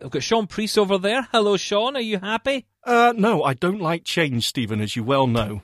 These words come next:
Speaker 1: Mm, I, I, I know that because, uh, we are, of course, uh, trying a different room today for our recording, and, uh, you couldn't find the door, which was rather amusing. Uh,
Speaker 2: Well, there's no change there. That's, I'm
Speaker 1: Yeah.
Speaker 2: quite comfortable with that.
Speaker 1: Uh, you couldn't find the door in the old room either, in fairness.
Speaker 2: <laughs>
Speaker 1: And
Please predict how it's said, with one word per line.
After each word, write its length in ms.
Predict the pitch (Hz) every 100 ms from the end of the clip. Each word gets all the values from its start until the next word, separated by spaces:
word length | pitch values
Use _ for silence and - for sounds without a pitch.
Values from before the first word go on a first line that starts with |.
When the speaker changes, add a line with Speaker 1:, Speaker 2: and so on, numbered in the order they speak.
| -
Speaker 1:
Mm, 320 | 120 123 113
I, 140 | - 117
I, 220 | 123 120 113
I 20 |
know 220 | 120 143
that 200 | 127 82
because, 300 | 85 117 98
uh, 100 | 107
we 120 | 101
are, 100 | 110
of 100 | 120
course, 280 | - 95 -
uh, 220 | 78 87 -
trying 280 | - 98 95
a 60 | 87
different 360 | 101 92 76
room 280 | 90 104 101
today 460 | - - 80 73 78
for 200 | - 82
our 80 | 80
recording, 500 | 82 - 90 90 90
and, 180 | 90 95
uh, 100 | 90
you 180 | 101 127
couldn't 180 | 113
find 220 | - 135 139
the 80 |
door, 360 | 110 120 233 - - - -
which 160 | 107
was 100 | 90
rather 180 | 92 85
amusing. 400 | 85 85 85 113 - - - -
Uh, 280 | 95 98 92
Speaker 2:
Well, 60 | 127
there's 220 | 135 131
no 120 | 160
change 360 | 151 156 139 123
there. 260 | 151 107 101
That's, 260 | 131 139 123
I'm 80 |
Speaker 1:
Yeah. 60 | 123
Speaker 2:
quite 220 | - 139
comfortable 440 | 147 139 123 117 110
with 140 | 104
that. 180 | 104 -
Speaker 1:
Uh, 60 | 127
you 120 | 131
couldn't 180 | 220 117
find 140 | 98
the 60 | 87
door 220 | 101 95
in 80 | 90
the 60 |
old 200 | 104 139
room 160 | 92 82
either, 300 | 95 170 98
in 80 | 64
fairness. 420 | - 58 60 - -
Speaker 2:
<laughs> 180 | -
Speaker 1:
And 160 | 104